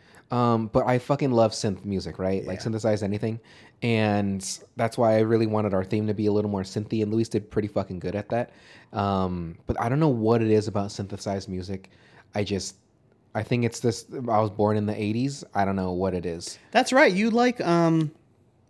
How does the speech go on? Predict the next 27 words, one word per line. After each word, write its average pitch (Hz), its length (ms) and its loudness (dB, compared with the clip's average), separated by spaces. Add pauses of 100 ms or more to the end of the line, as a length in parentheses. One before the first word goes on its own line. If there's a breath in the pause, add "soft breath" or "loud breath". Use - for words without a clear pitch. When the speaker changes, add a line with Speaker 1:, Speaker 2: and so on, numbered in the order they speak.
(680 soft breath)
Speaker 1:
The 120 160 0
Faint. 120 640 0
Speaker 2:
Yeah, 196 180 4
yeah, 143 140 6
yeah. 110 680 2
Those, 107 160 4
like, - 120 2
Speaker 1:
Um, 104 60 -4
Speaker 2:
ear-, 143 120 0
there's 143 320 -4
early 147 180 0
two 151 120 -2
thousands 147 500 0
synthy 139 80 2
Speaker 1:
yeah, 104 180 6
Speaker 2:
bands. 113 240 0
Speaker 1:
yeah, 123 60 6
yeah, 117 120 8 (100)
yeah. 98 40 4
Speaker 2:
That's 87 160 -2
right. 147 140 -4
I - 40 -10
remember 123 220 -6
that. 104 160 -10 (640 soft breath)
Speaker 1:
Like, 113 260 -2
uh, 107 100 -4 (120)
fuck. - 280 -8